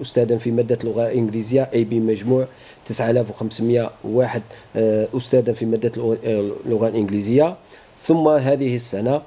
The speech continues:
تم توظيف، آه، أساتذة، كما تعلمون أنه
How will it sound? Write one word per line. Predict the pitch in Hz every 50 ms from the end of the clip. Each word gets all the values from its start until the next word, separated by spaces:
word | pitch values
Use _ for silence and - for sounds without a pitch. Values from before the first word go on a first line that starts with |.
| - - - - _ _
تم | - 131 135 139 135
توظيف، | 123 - 113 110 107 120 127 131 123 - -
آه، | 113 113 110 107 107 107 104 - -
أساتذة، | 120 - 135 123 113 113 107 98 110 110 113
كما | 113 113 107 107 104
تعلمون | 104 - 90 87 95 92 95 107 123 127 120 123 - - - - - -
أنه | 117 117 117 110 107 110 117 113 113